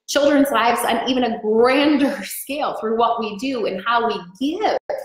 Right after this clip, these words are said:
There's so much more in store for you today, but you've gotta do your part. You're gonna have to get outside of that little box and start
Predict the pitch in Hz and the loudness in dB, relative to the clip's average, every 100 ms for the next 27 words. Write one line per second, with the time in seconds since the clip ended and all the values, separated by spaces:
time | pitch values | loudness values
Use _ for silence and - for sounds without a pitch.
0 | - _ _ _ _ 269 262 - 277 285 | -14 _ _ _ _ -8 -6 -2 2 2
1 | 294 - 247 214 - 196 196 185 180 - | 2 0 0 -2 -2 -4 -4 -4 -6 -4
2 | 180 175 196 214 202 - 202 233 262 262 | -4 -4 -6 -6 -8 -4 -2 0 -2 -2
3 | 247 - 175 202 196 196 - 196 233 294 | -4 -4 -4 -2 -4 -4 -6 -4 0 2
4 | - - 269 277 269 254 269 269 254 269 | 0 0 0 2 0 0 0 2 2 2
5 | 254 - - - - _ _ 240 233 - | 2 0 -6 -12 -18 _ _ -8 -8 -4
6 | 269 269 269 | 0 2 0